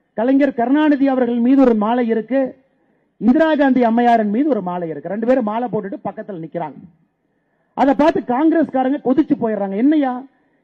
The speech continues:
இந்திரா காந்தி அம்மையாரையும் கருணாநிதியும் பக்கத்துல நிறுத்தி வச்சு மாலையை போட்டு நடத்தி நிக்க வச்சிருக்கேன்?" அதுக்கு திமுகவினுடைய அந்த காலத்து அமைச்சர் ஒருத்தர் சொல்றாரு, "எங்களுடைய கருணாநிதி அவங்க கூப்பிட்டா இந்திரா என்ன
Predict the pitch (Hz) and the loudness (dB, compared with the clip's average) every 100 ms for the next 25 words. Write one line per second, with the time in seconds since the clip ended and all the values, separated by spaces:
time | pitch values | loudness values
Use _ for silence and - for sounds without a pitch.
0 | - 226 302 302 285 269 254 240 254 254 | -10 -4 0 0 2 0 0 0 0 0
1 | 269 262 240 262 262 254 262 226 226 254 | -2 -2 -2 -2 -2 0 0 -2 -4 -4
2 | 240 240 247 233 220 226 214 285 285 254 | -4 -4 -4 -6 -2 -2 0 0 0 0
3 | 247 240 233 233 214 214 220 202 185 175 | 0 0 -2 -2 -2 0 -2 -2 -8 -8
4 | 147 _ _ _ _ _ _ _ _ _ | -10 _ _ _ _ _ _ _ _ _
5 | - 262 262 - 302 330 330 302 269 247 | -4 -2 0 2 2 4 4 2 0 0
6 | 240 254 311 233 156 165 - _ _ _ | 0 0 0 -2 -4 -10 -18 _ _ _
7 | _ _ - 226 233 254 277 214 226 262 | _ _ -8 -6 -2 -2 -2 -2 -2 -2
8 | 247 226 214 190 185 190 208 220 165 156 | -2 -2 -4 -6 -6 -4 -4 -4 -6 -8
9 | 202 _ _ _ _ _ _ _ _ _ | -16 _ _ _ _ _ _ _ _ _
10 | 190 214 226 220 214 208 240 262 254 240 | -10 -4 -2 -2 -4 -4 -2 -2 -2 -2
11 | 240 233 220 226 - 262 220 226 254 240 | -2 -2 -6 -8 -6 -6 -4 -2 0 0
12 | 233 226 185 | 0 -6 -8